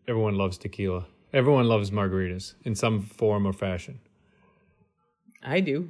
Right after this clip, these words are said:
Speaker 2: You do.
Speaker 1: Yeah, I, I mean, it just seems like a very accessible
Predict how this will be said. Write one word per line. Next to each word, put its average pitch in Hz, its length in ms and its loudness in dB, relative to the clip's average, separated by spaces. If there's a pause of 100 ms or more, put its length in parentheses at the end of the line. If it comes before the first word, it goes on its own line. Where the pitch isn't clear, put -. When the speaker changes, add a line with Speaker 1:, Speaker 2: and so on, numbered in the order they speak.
Speaker 2:
You 185 200 -2
do. 175 280 0 (640)
Speaker 1:
Yeah, 160 300 4 (120)
I, - 200 -12
I 175 40 -8
mean, 170 220 -6
it 160 80 -8
just - 160 -8
seems 185 180 0
like 160 140 0
a 147 60 2
very 131 360 -2
accessible 104 680 -4